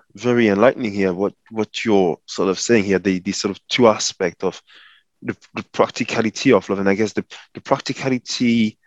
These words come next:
and when I say practicality, I mean the, uh, the, the inner expression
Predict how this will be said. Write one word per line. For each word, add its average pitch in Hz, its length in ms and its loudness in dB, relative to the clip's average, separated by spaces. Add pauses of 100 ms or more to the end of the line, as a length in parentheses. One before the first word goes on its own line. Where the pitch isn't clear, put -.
(140)
and 101 160 0
when 131 140 2
I 127 40 6
say 120 100 -4
practicality, 98 540 0
I 95 40 2
mean 98 220 -2
the, 98 240 0 (320)
uh, 101 140 6 (180)
the, 110 280 4
the 104 260 0 (380)
inner 151 400 6
expression 101 760 -2